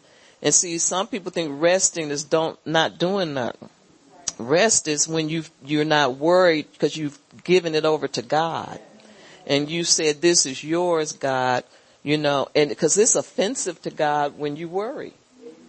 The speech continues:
and when you hold on to things. And so when you enter into, that's why, isn't that why the children of, um, Israel, they didn't enter in because they refused to rest. They didn't enter into the rest, so they never,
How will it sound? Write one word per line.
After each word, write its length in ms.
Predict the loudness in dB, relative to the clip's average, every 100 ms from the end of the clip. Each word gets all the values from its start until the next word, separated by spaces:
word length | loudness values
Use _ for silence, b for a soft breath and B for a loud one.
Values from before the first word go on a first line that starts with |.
| -6
and 220 | -6 -4
when 220 | -4 -4
you 160 | -4 -8
hold 380 | -6 -6 -4 -2
on 280 | -2 -4 -6
to 120 | -8
things. 640 | -6 -8 -8 -12 -20 -20 b b b -4
And 180 | 0 2
so 520 | 2 0 0 -2 -6 -4
when 220 | -2 0
you 220 | 0 0 2
enter 300 | 2 2 2
into, 360 | 2 2 -2
that's 400 | 0 2 0 -2
why, 240 | 0 4 4
isn't 140 | 0
that 180 | -4 0
why 160 | 0 0
the 100 | 0
children 540 | -2 0 -2 -2 -2
of, 300 | -2 -2 -8 -14 -6
um, 400 | -4 -6 -10 -16 _ _ 2
Israel, 440 | 2 2 -2 2
they 160 | 2 2
didn't 320 | 0 0 0
enter 320 | -2 0 -4
in 380 | -4 -6 -6 -10 _ b b b b _
because 540 | -4 -2 0 2 0 0
they 200 | 0 0
refused 640 | -4 -8 -6 -4 -6 -8
to 100 | -6
rest. 580 | -2 0 0 -2 -6 -8 _
They 180 | 0 0
didn't 180 | 0 -2
enter 260 | -2 0 -2
into 240 | -2 -6
the 80 | -8
rest, 380 | 0 2 4 0
so 140 | 0
they 160 | -2 -2
never, 540 | -2 2 2 2